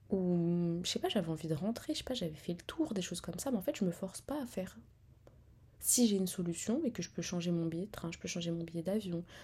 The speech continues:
et tout, je rentre. Ça m'est déjà arrivé d'être chez ma famille et, euh, au bout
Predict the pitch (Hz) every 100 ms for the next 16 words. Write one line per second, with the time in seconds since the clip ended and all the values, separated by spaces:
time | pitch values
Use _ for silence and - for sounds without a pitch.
0 | - 190 - 277 240 226 208 - - -
1 | - - - - - - - - 190 180
2 | 170 170 165 160 156 277 254 175 165 -
3 | 160 147 160 170 302 - - - - -
4 | - - - 180 160 160 185 160 165